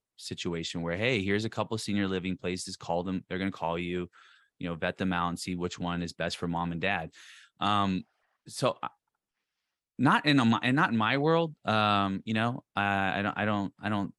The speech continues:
I don't think so. Everything becomes a comparison. I think that's, that's the key that we're, that I just would probably share is that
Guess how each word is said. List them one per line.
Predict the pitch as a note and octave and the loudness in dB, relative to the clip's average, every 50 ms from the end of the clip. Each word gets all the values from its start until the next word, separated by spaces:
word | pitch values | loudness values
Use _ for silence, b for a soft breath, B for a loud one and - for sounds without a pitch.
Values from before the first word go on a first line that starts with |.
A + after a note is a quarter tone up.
| _ _ | _ _
I | - G2 | -4 -2
don't | G2+ G2 F#2 | 0 0 0
think | G2+ G2+ F#2+ | -2 -4 -2
so. | - - | 0 0
Everything | - C#3+ F3 A#3+ B3+ - B3+ G#3+ | 2 2 2 2 4 4 4 4
becomes | D#3 B2+ A2+ - - B2 A#2+ A#2+ A#2 G#2+ - G2+ | 4 2 -2 -2 0 2 4 4 4 4 2 -2
a | G#2 | -4
comparison. | - - G2+ F2+ - G#2+ G#2+ G#2 - - | -4 -4 -6 -2 2 2 2 2 2 -2
I | G#2+ | -4
think | A2+ - G3 F#3+ | -2 -4 -2 2
that's, | G#3+ F#3+ D3+ B2 - - - _ _ _ _ | 2 2 2 2 -2 -8 -10 _ _ _ _
that's | - A#2 B2 B2 - - | 0 0 0 0 -2 -8
the | - - G2 | -8 -8 -10
key | - - - A#2 A2+ A#2+ A#2 | -10 -6 -2 0 2 2 2
that | G#2+ G#2 D#2+ | 2 0 0
we're, | F#2+ G2+ G2 F#2+ - - F#2+ | 0 0 0 0 -2 -4 -2
that | G2 F#2+ F#2 - _ b b b b b b _ - | -2 -2 -2 -2 _ b b b b b b _ -2
I | G2+ G#2 | -2 0
just | G#2 A2+ G#2+ - | 0 0 -2 0
would | A2 G#2 F#2 - | -2 -4 -6 -2
probably | - G#2 G2+ G2+ G2+ F#2+ G2+ G2 | 0 0 2 2 0 -2 -2 -2
share | F#2 - - F#2 F2+ F#2+ G2 G2+ | -2 -4 -4 -4 -2 0 0 0
is | G2+ F#2+ | 0 -2
that | - G2+ F#2 F#2 F2+ | -2 -2 -2 -2 -2